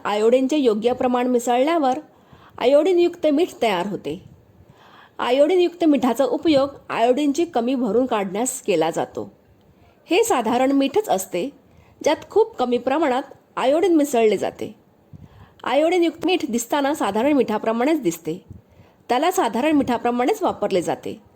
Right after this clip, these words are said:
त्याच्या चवीत आणि रंगात फरक नसतो. आयोडीनच्या कमतरतेमुळे अनेक तक्रारीला सामोरे जावे लागते, जसे नवजात बालकाची वाढ आणि विकासात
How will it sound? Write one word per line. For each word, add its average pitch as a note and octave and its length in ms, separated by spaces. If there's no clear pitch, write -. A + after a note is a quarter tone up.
त्याच्या E4 240
चवीत C4 340
आणि D4 160
रंगात D#4+ 340
फरक A3 400
नसतो. D#3+ 420
आयोडीनच्या E4 540
कमतरतेमुळे C#4+ 840
अनेक B3+ 320
तक्रारीला A3+ 500
सामोरे G#3+ 420
जावे F#3+ 320
लागते, E3+ 440
जसे B3 260
नवजात B3+ 400
बालकाची B3 520
वाढ B3 300
आणि B3+ 280
विकासात C#4 420